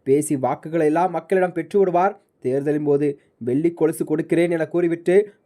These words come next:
போலி வெள்ளி கொலுசை கொடுத்தவர் தான் இந்த கரூர் மண்ணின் செந்தில் பாலாஜி. இது மட்டுமின்றி, தனக்கு ஓட்டு போட கரூர் மக்களை எல்லாம் ஏமாற்றியவர் தேர்தல் முடியவரை திமுகவில் இருப்பார். ஏற்கனவே ஐந்து கட்சிக்கு போய் வந்திருக்கிறார்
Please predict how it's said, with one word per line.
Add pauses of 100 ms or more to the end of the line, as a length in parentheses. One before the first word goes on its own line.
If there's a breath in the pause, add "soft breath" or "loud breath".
போலி
வெள்ளி
கொலுசை
கொடுத்தவர்
தான்
இந்த
கரூர்
மண்ணின்
செந்தில்
பாலாஜி. (100)
இது
மட்டுமின்றி, (200 soft breath)
தனக்கு
ஓட்டு
போட
கரூர்
மக்களை
எல்லாம்
ஏமாற்றியவர் (240 loud breath)
தேர்தல்
முடியவரை
திமுகவில்
இருப்பார். (180 soft breath)
ஏற்கனவே
ஐந்து
கட்சிக்கு
போய்
வந்திருக்கிறார்